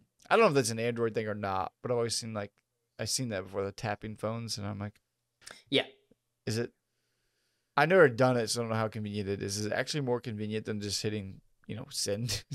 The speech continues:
Speaker 1: <laughs> and accept? I don't know.
Speaker 2: I, exactly,
Speaker 1: That is
Speaker 2: like,
Speaker 1: cool.
Speaker 2: wi-, it, yeah, I don't know. Like, like, uh, Shelly and I, we split, um, rent, and that's how we do it. It's like, I don't think it would be that much different, but okay. <laughs>
Speaker 1: Yeah.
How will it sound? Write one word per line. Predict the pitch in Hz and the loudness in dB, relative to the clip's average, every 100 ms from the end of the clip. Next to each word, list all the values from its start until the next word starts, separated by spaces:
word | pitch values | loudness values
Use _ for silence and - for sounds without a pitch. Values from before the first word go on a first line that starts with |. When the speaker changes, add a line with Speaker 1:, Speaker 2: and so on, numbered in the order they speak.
| - | -14
Speaker 1:
<laughs> | - - | -16 -14
and | - | -12
accept? | - - 113 - | -8 -6 -6 -8
I | - | -10
don't | - - | -10 -10
know. | - | 2
Speaker 2:
I, | 190 | 4
exactly, | 185 190 180 175 185 185 135 | 6 4 4 6 4 6 4
Speaker 1:
That | 113 | 4
is | |
Speaker 2:
like, | 120 | 4
Speaker 1:
cool. | 113 | 2
Speaker 2:
wi-, | 104 101 - | 2 2 0
it, | 127 139 _ _ _ _ _ - | -4 -4 _ _ _ _ _ -10
yeah, | 131 117 113 113 107 | -2 2 2 2 2
I | 127 127 | 2 4
don't | 104 98 | 2 -2
know. | 104 104 | -4 0
Like, | 120 - - - | -2 -4 -20 -4
like, | 123 98 - _ - | -2 -2 -10 _ -6
uh, | 127 95 95 - _ _ _ _ _ _ _ - | -4 -2 -4 -8 _ _ _ _ _ _ _ -12
Shelly | - 156 151 | 4 6 6
and | 110 | 2
I, | 107 107 110 120 | 0 -2 -4 -2
we | 131 117 - _ _ _ _ - | 0 0 -4 _ _ _ _ -10
split, | - - 131 110 - | -8 -2 0 0 -2
um, | 104 98 95 110 | -2 -2 -4 -4
rent, | 110 120 104 | 0 2 2
and | 101 | 0
that's | 107 - | -2 0
how | 101 | -2
we | 98 113 | -2 -4
do | 98 | 0
it. | 101 | 0
It's | 98 - | 0 0
like, | 95 98 - _ - | -2 -2 -10 _ 0
I | |
don't | 143 127 | 0 2
think | 117 | 0
it | |
would | 104 | 0
be | 104 | -2
that | 104 92 | -2 -4
much | 95 | -4
different, | 107 101 95 98 | -2 -2 -2 0
but | 98 95 - _ _ 214 | 0 0 -4 _ _ 2
okay. | 202 131 135 - | 4 4 2 -2
<laughs> | - - - 196 - 370 - | -10 -10 -4 -6 -2 -4 0
Speaker 1:
Yeah. | 175 | 4